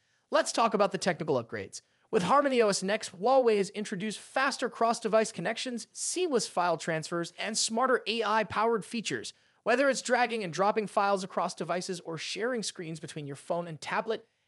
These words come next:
everything feels intuitive and incredibly fast. This O S also introduces cross-device clipboards, interoperable photo galleries, and in-app video casting, making multitasking a breeze.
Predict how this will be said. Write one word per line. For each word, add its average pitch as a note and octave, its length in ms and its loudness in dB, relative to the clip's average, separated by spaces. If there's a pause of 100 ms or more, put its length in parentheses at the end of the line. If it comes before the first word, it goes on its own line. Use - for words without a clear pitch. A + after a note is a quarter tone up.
(140)
everything C4 440 0
feels A3+ 320 2
intuitive F#3 800 0
and C#3 160 -2
incredibly C#3+ 520 -2
fast. - 440 -6 (360)
This - 200 2
O A#3 160 4
S G3+ 140 4
also A#3 400 4
introduces E3 480 -4
cross-device G#3+ 640 -2
clipboards, A#3 640 0
interoperable G#3+ 680 2
photo B3 300 4
galleries, C3 500 -2
and F#3 140 -6
in-app A#3 260 -4
video A3+ 260 0
casting, C#3+ 520 -2
making C3 240 -10
multitasking C3 720 -2
a - 20 -8
breeze. A2+ 380 -12